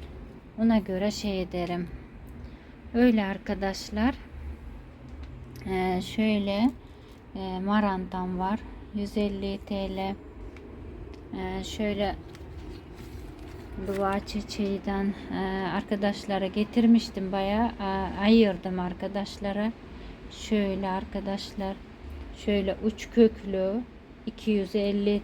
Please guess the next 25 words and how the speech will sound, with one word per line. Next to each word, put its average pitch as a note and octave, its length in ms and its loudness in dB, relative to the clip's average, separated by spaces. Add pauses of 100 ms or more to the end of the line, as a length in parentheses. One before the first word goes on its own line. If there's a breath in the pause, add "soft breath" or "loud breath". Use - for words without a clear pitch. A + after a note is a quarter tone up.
T F3 300 0
L. G#3 200 2 (2000)
Şöyle G3+ 280 2
ayırmadım G#3 800 8
arkadaşlar. F#3+ 960 -2
Ayırsam G3+ 600 4
şimdi G3+ 440 0
bunları G3 420 2
yüz G#3 300 2 (120)
T G3 240 4
L'den F#3 360 0
satarsam, G3+ 880 2 (760 loud breath)
e, F#3+ 200 0
üç G#3+ 200 -2
yüz A3+ 100 2 (140)
T G3+ 220 4
L F#3+ 120 0
olacak G#3 580 2
ama F#3+ 360 -2
ayırmadan G3+ 720 2
iki G#3 280 -6
yüz F#3+ 160 -2
elli G3+ 440 4
T F3+ 320 0
L'ye F#3+ 340 4